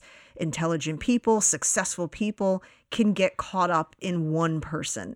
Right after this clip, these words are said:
and suddenly their entire life changes for this one person. But I didn't, I didn't go in, like, condemning what she did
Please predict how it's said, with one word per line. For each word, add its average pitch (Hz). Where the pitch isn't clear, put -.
and 156
suddenly 165
their 156
entire 165
life 151
changes 151
for -
this -
one -
person. 160
But 233
I 247
didn't, 311
I 226
didn't 311
go 226
in, 208
like, 180
condemning 202
what 190
she 202
did 196